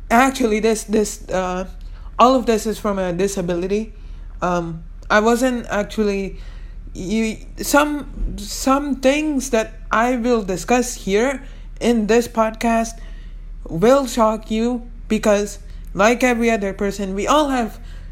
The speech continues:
we all have things that we suffer from. But what, what the listeners of this podcast will soon learn from this is that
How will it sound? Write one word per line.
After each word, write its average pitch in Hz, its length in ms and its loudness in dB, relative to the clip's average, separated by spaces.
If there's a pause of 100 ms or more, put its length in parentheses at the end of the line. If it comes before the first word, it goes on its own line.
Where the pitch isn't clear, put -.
(380)
we 214 200 0
all 277 200 4
have 254 200 -2
things 220 300 0
that 190 200 0
we 220 120 0
suffer 180 380 0
from. 185 440 -4 (840)
But 208 480 4 (400)
what, 214 360 0 (300)
what 226 340 4 (1160)
the 202 180 2
listeners 220 560 2
of 170 140 0
this 160 140 0
podcast 160 520 -4
will 175 160 2
soon 247 360 2
learn 240 360 0 (300)
from 240 220 2
this 233 260 -2 (500)
is 220 420 2 (640)
that 196 400 2